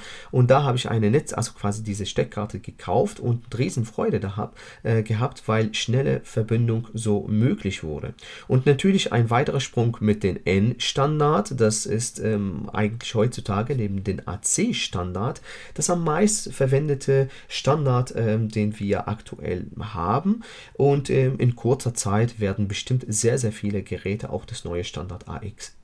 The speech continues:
beherrschen. Weitere Standards werden bestimmt auch noch folgen, sodass wir in der Technik immer am Ball bleiben sollten.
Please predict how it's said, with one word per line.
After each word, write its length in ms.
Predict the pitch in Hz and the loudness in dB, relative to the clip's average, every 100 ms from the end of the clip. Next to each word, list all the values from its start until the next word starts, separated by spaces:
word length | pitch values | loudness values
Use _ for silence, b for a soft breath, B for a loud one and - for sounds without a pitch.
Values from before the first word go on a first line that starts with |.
| - - | -14 -10
beherrschen. 560 | 123 127 143 107 - - - B B B B | 2 4 4 2 -4 -12 -18 B B B B
Weitere 320 | 127 170 214 | 6 6 6
Standards 560 | 208 185 180 196 196 127 | 2 2 4 4 2 2
werden 320 | 127 123 123 | 4 4 2
bestimmt 380 | 117 - 107 107 | 0 0 -2 -2
auch 140 | 101 | -4
noch 160 | 104 - | -4 -2
folgen, 420 | - 139 180 262 - - | 6 6 6 -2 -8 0
sodass 400 | 131 131 127 127 | 4 4 2 0
wir 280 | 120 101 | 0 0
in 140 | 147 254 | 0 0
der 140 | 226 | 0
Technik 440 | - 123 123 123 - | 0 -2 -4 -10 -4
immer 300 | 160 139 98 | -2 -2 -2
am 140 | 98 | -2
Ball 240 | 92 87 - | -2 -2 -2
bleiben 480 | 107 80 71 73 | -2 -2 -4 -8
sollten. 520 | 69 80 101 131 208 | -6 0 0 0 -4